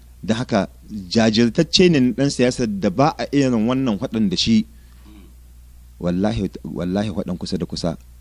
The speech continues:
shi zai yi ma Alu naƙin ƙari. Su san da wanda suke faɗa. Ya yi wannan faɗan, baya ma komi, baya da matsayin komi. Akwai sitting governor a wannan lokaci. Su tuna abin da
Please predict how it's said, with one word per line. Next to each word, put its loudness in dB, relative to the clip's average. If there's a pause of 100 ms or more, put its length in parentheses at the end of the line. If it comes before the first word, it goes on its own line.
(580)
shi 4
zai 4
yi 4
ma 2
Alu -4
naƙin -2
ƙari. -6 (580)
Su -6
san -4
da 4
wanda 4
suke -6
faɗa. -6
Ya 2
yi 4
wannan 4
faɗan, 0 (720)
baya 4
ma 4
komi, 6
baya 6
da 2
matsayin 2
komi. 6 (680)
Akwai 4
sitting 4
governor 6
a 0
wannan 0
lokaci. -6 (2250)
Su -2
tuna 6
abin 6
da 6